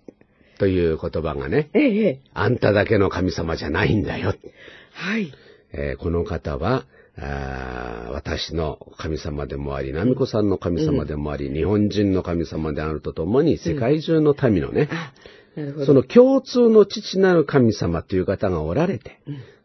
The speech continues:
Speaker 1: この方の前に私たちは祈るんだということですね。
Speaker 2: じゃあ、天におられる私の父よとこう、
Speaker 1: うん。
Speaker 2: お祈りしたときは、間違っちゃったってことですか？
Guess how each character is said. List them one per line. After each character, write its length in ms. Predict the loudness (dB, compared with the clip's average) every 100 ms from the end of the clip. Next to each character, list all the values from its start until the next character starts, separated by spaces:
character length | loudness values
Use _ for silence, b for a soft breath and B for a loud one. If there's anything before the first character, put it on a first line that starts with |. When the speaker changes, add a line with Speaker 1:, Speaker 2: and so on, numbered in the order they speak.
| _
Speaker 1:
こ 120 | 6
の 140 | 8 8
方 300 | 4 2 4
の 200 | 4 4
前 420 | 2 2 2 2
に 120 | 4
私 340 | 4 4 0 -2
た 120 | -4
ち 80 | 0
は 80 |
祈 240 | 0 0 -4
る 100 | -6
ん 60 |
だ 140 | -10 -14
と 80 | -16
い 20 |
う 0 |
こ 80 | -18
と 100 | -18
で 120 | -16
す 100 | -2
ね。 320 | 2 4 2 -2
Speaker 2:
じ 60 |
ゃ 20 | -4
あ、 20 |
天 240 | 6 10
に 120 | 10
お 60 | 8
ら 100 | 4
れ 100 | 0
る 140 | -2 -2
私 380 | -2 -6 0
の 100 | 0
父 320 | 0 -6 -2 0
よ 140 | 0 -6 _ -4
と 80 |
こ 60 | 4
う、 40 |
Speaker 1:
う 20 | 6
ん。 40 | 6
Speaker 2:
お 80 | 6
祈 100 | 6
り 120 | 2
し 60 |
た 100 | -2
と 80 | -4
き 120 | -4
は、 120 | -4 B B B
間 80 | -2
違 220 | 4 4
っ 40 | 4
ち 80 |
ゃ 60 | -2
っ 40 | -4
た 80 |
っ 40 | -8
て 140 | -10
こ 100 | -12
と 120 | -14
で 60 | -14
す 100 | -16
か？ 160 | -20